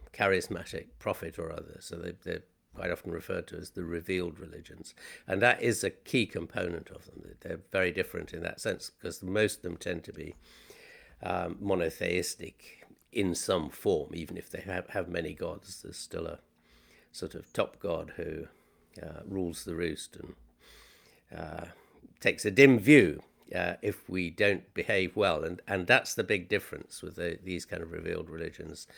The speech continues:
They're much more focused on the good behavior of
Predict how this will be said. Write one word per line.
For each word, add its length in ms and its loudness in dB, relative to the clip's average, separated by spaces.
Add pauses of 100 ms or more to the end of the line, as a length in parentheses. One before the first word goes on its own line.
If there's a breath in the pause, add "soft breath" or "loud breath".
(340 loud breath)
They're 180 2
much 400 0
more 160 -4
focused 680 -8
on 260 -12 (1500 soft breath)
the 80 -10
good 300 8
behavior 640 4
of 100 -4